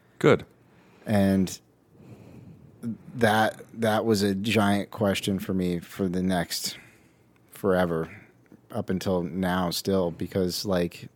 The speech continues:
Speaker 2: one of my main priorities was four point oh G P A in mechanical engineering.
Speaker 1: Yeah.
Speaker 2: And as you could probably imagine, that takes quite a bit of time.
Speaker 1: Yeah.
Speaker 2: And, uh, quite a bit of, uh, effort.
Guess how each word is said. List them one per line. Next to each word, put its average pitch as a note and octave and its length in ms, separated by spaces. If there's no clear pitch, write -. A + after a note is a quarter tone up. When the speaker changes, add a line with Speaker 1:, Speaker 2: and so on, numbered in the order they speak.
Speaker 2:
one G#2+ 140
of G2+ 60
my F#2+ 100
main F#2 200
priorities F2+ 520
was F2 100
four F#2+ 200
point F2+ 200
oh F2 80
G F2 140
P F2+ 180
A E2+ 240
in F2+ 80
mechanical E2+ 440
engineering. E2 520
Speaker 1:
Yeah. E2+ 300
Speaker 2:
And F2 260
as E2+ 220
you F2 80
could F2+ 240
probably E2+ 320
imagine, E2+ 400
that E2+ 100
takes F2 220
quite F#2 180
a F2 40
bit F2 120
of E2+ 80
time. F#2+ 360
Speaker 1:
Yeah. A2 280
Speaker 2:
And, F2+ 240
uh, F2+ 140
quite F2+ 200
a F2 40
bit F2 120
of, F2 200
uh, F#2 180
effort. F#2 340